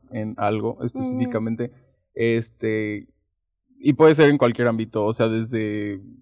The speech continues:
Speaker 1: algo muy como material, como conseguir dinero o así, o en la escuela, por ejemplo, que no te cueste trabajo sacar buenas calificaciones, o en algún deporte en el que seas bueno, que no te cueste como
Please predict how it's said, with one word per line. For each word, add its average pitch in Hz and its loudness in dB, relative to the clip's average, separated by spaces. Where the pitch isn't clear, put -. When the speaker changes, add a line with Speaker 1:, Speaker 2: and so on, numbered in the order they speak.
Speaker 1:
algo 120 2
muy 117 2
como 117 2
material, 107 -4
como 110 -6
conseguir 113 -4
dinero 113 0
o 107 2
así, 113 -4
o 113 2
en 113 -2
la 117 0
escuela, 123 2
por 120 -2
ejemplo, 120 -2
que 117 -4
no 117 -4
te 120 -10
cueste 120 -4
trabajo 107 -2
sacar 113 -4
buenas 113 -4
calificaciones, 117 -4
o 113 -2
en 110 -4
algún 110 0
deporte 120 4
en 117 2
el 110 -4
que 123 -12
seas 113 -6
bueno, 113 -4
que 113 -12
no 110 -10
te 107 -14
cueste - -14
como 104 -16